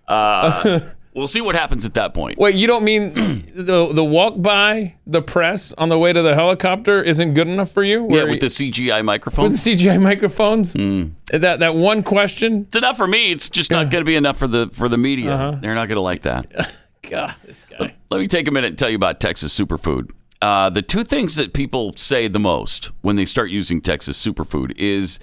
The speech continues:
Speaker 1: they notice that they have more energy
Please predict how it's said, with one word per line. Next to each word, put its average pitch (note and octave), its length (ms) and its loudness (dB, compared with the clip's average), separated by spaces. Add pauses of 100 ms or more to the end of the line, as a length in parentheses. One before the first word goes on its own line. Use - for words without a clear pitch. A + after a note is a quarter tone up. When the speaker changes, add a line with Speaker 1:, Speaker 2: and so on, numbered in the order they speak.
(400)
Speaker 1:
they A2+ 140 0
notice D3+ 340 0
that D#3+ 140 -4
they C3+ 100 0
have G2 160 -2
more A2 420 0
energy G2 640 -4